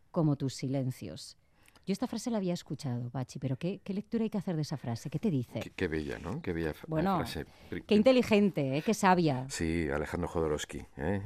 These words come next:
Speaker 2: Eh, que precisamente es un hijo de un matrimonio de inmigrantes judío-ucranianos, ¿no? Es uno de la, de las personas más interesantes sobre el,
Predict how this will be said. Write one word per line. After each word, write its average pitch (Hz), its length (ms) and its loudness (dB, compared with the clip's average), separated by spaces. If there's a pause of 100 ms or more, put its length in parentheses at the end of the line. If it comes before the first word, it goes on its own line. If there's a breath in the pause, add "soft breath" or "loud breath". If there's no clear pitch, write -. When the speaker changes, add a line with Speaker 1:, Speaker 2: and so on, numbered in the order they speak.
Speaker 2:
Eh, 76 280 -6
que 67 480 -4 (300 loud breath)
precisamente 104 380 0
es 117 60 0
un 98 320 0
hijo 101 200 -6
de 98 80 0
un 85 60 0
matrimonio 85 360 0
de 82 100 0
inmigrantes 80 580 -4
judío-ucranianos, 76 960 -4
¿no? 104 220 -8
Es 73 200 -10
uno 76 280 -8 (420 loud breath)
de 78 160 -6
la, 69 100 -6
de 76 320 -8
las - 140 -10
personas 78 360 -6
más 73 220 -8
interesantes 76 500 -8
sobre 73 360 -8
el, 73 160 -10